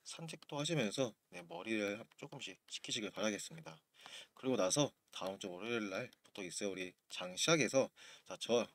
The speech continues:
저와 함께 이 대응에 대해서 같이 하신다면, 네, 충분히 이 손실을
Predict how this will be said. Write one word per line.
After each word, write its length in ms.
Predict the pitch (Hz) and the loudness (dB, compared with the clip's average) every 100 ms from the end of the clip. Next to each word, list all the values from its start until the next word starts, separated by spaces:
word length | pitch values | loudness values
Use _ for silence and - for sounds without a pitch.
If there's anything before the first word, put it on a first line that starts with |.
| _ _ _ _ - | _ _ _ _ -4
저와 240 | 107 143 | 4 6
함께 360 | 120 - 123 - - | 6 2 -2 -4 -18
이 120 | - _ - | -20 _ 0
대응에 340 | 117 139 139 | 4 6 6
대해서 280 | 98 90 107 | 2 -4 -6
같이 280 | - - 107 | -8 -8 -2
하신다면, 580 | 127 170 98 98 117 - _ _ _ | 2 2 2 2 -2 -4 _ _ _
네, 100 | - | -8
충분히 560 | - 175 190 202 135 131 | -2 0 4 6 6 2
이 140 | - 190 | -4 -8
손실을 720 | - 175 185 - 147 107 | -8 -2 2 6 6 4